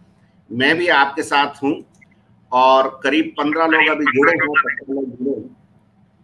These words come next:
But धीरे-धीरे करके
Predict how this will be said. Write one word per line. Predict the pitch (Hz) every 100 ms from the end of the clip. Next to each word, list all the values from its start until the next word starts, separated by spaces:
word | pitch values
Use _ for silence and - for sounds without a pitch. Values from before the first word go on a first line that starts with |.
| _ _ 117
But | 131 127 - _ _ _ - - _ 120
धीरे-धीरे | 139 170 151 165
करके | 160 143 - 156